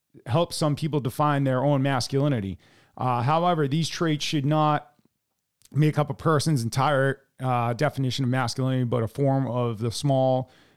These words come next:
uh, aspect of identity. Importantly, masculinity is not something society or any definition can call, can instill in a person, nor is it something it can take away.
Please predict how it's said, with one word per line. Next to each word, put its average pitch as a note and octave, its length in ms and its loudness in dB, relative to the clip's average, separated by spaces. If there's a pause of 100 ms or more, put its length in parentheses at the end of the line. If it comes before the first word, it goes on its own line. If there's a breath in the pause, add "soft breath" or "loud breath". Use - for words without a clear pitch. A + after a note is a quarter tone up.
(160 soft breath)
uh, G2+ 260 -4
aspect C3 600 -4
of A#2+ 240 -4
identity. A2+ 560 -6
Importantly, C3 840 -4 (320 soft breath)
masculinity D#3 580 0
is B2 140 -2
not D3 400 2
something D3 400 0
society D3+ 840 0
or C3+ 320 0
any E3+ 180 2
definition C3 600 -2
can C3 180 0
call, C3+ 520 -2
can B2+ 340 0
instill C#3+ 460 0
in C3 40 0
a A#2 60 -2
person, C3+ 480 -2
nor C3 320 0
is B2+ 260 -2
it C3 240 -4
something C#3 440 -2
it B2 160 -8
can C3+ 120 -2
take C3 240 -2
away. C3 420 0